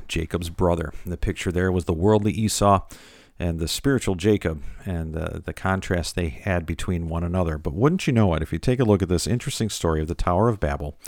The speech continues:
we see that we have a political dictator that is leading a unified people, and a unified people that is dwelling in peace throughout in the entire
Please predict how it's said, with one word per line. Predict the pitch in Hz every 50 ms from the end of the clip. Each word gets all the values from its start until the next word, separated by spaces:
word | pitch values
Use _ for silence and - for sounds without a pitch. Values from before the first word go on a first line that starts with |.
| - - - - - - - - - - _ _
we | - 92
see | - - - 98
that | 92 80
we | 92 92
have | 85 82
a | 82
political | - - 85 92 104 123 - - 127
dictator | 87 87 73 - - - 76 76 76 80 85 - - -
that | 85 82
is | 80 78 80
leading | 82 87 92 101 104 95
a | 85
unified | 80 78 82 95 110 123 - - 120 120 120 -
people, | - 90 82 - 78 73 71 - - - - - - - - - - - _ -
and | - - 82 80 -
a | - 82
unified | 78 80 98 113 113 - 135 127 123 113
people | - - 87 - 85 82 82
that | 82 80 78
is | 80 78
dwelling | 73 80 80 80 92 104 107 107 104
in | - 87 85 80 71
peace | - - 127 135 131 - -
throughout | - - 90 85 82 - -
in | - 87
the | - 82 80
entire | 78 78 - - - 95 101 113 110